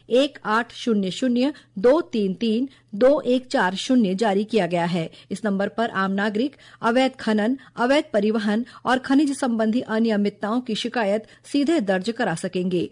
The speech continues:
सूचना केंद्र का संचालन प्रतिदिन सुबह दस बजे से शाम साढ़े पांच बजे तक किया जाएगा।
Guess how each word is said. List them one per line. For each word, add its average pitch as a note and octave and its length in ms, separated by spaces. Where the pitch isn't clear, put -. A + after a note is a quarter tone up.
सूचना G#3 420
केंद्र G#3 280
का G3+ 100
संचालन G#3+ 600
प्रतिदिन D4 340
सुबह B3 280
दस F#3+ 280
बजे G3 240
से A3+ 260
शाम C#4 320
साढ़े A#3 320
पांच B3 420
बजे F3+ 200
तक G#3+ 200
किया G3 240
जाएगा। D#3+ 540